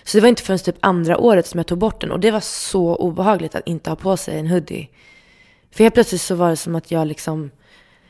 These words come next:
jag var så här, "Gud, nu, nu kan jag inte liksom gömma mig", eller nu kan jag inte, då, då kändes det som att jag behövde vara på min vakt, så här, konstigt nog. Men,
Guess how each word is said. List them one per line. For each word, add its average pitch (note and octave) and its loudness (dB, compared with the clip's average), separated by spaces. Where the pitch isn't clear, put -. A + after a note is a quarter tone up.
jag F3+ -2
var F3+ 2
så F3+ -2
här, D#3+ -4
"Gud, F3 2
nu, F3+ 0
nu F3+ -2
kan G3 0
jag F3+ 2
inte D#3+ -2
liksom D3+ -4
gömma F3 4
mig", D3+ 0
eller D3 -6
nu D#3+ -4
kan F#3 -4
jag E3 -2
inte, E3 -12
då, - -10
då F3 -8
kändes B3+ 2
det - -10
som F3 -4
att - -6
jag E3 -8
behövde E3 -6
vara F3+ 0
på F3 -12
min D#3 -8
vakt, - -8
så - -12
här, - -12
konstigt - -8
nog. E3 -8
Men, G#3 4